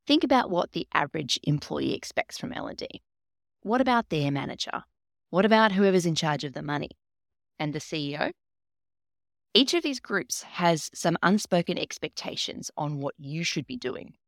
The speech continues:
Sometimes these expectations will conflict with each other. Yay! Sometimes they'll conflict with reality. Ugh. It's not their fault, but we can help.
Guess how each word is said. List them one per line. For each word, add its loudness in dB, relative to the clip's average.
Sometimes 2
these -2
expectations -6
will -4
conflict -8
with -6
each 0
other. 4
Yay! -4
Sometimes 4
they'll 8
conflict 0
with -2
reality. 4
Ugh. -4
It's -2
not 2
their 4
fault, 2
but 8
we 6
can 2
help. -14